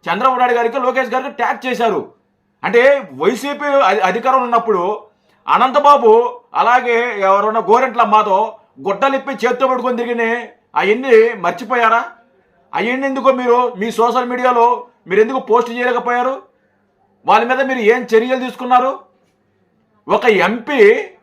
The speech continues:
ఒక ఎమ్మెల్సీ గుడ్డలిప్పి అడ్డంగా దొరికిపోతే కనీసం వాళ్ళని హెచ్చరించకుండా, కనీసం వాళ్ళని పార్టీ నుంచి సస్పెండ్ చేయకుండా, కనీసం వాళ్ళ మీద ఖండి-,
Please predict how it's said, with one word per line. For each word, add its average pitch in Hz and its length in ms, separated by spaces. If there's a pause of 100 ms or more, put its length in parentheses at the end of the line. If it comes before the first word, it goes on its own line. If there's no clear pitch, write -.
(140)
ఒక 196 160
ఎమ్మెల్సీ 220 680 (800)
గుడ్డలిప్పి 269 640 (800)
అడ్డంగా 269 480
దొరికిపోతే 208 840 (600)
కనీసం 285 500
వాళ్ళని 254 460 (640)
హెచ్చరించకుండా, 214 960 (360)
కనీసం 277 400
వాళ్ళని 240 260
పార్టీ 240 400
నుంచి 247 260
సస్పెండ్ 208 500
చేయకుండా, 220 540 (440)
కనీసం 269 540 (340)
వాళ్ళ 247 300
మీద 247 220 (220)
ఖండి-, 233 360